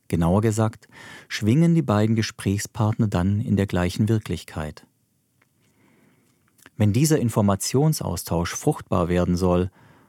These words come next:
muss für sie die reine Geistwirkung in einem ersten Gerinnungsprozess zur lebendigen Realität werden.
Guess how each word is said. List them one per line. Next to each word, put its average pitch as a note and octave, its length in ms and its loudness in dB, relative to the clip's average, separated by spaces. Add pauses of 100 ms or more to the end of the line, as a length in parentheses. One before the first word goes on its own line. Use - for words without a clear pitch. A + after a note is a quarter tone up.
(140)
muss D3 240 0
für F#2+ 240 -2
sie G#2 220 0
die C#3 120 2
reine G#2 380 0
Geistwirkung A2 840 0
in E2+ 100 -2
einem E2 260 -2
ersten - 520 -2
Gerinnungsprozess G#2+ 1080 -2
zur - 180 -4
lebendigen A#2 640 0
Realität A2+ 720 -2
werden. D#2 440 -6